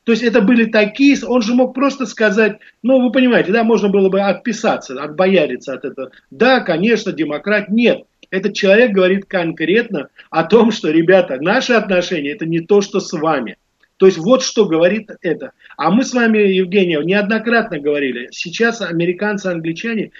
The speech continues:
предпринимают титанические усилия, чтобы перетащить Индию на свою сторону. Но как ни странно и как ни парадоксально,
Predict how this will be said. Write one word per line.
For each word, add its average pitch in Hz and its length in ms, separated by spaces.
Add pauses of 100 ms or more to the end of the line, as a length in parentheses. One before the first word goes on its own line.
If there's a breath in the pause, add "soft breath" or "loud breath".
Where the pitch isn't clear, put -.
(160)
предпринимают 202 800
титанические 196 960
усилия, 175 420
чтобы 147 320
перетащить 160 580
Индию 160 280
на 143 80
свою 143 260
сторону. 101 480 (1300 soft breath)
Но 160 160
как 220 260
ни 220 100
странно 208 340
и 165 100
как 170 200
ни 143 80
парадоксально, 139 720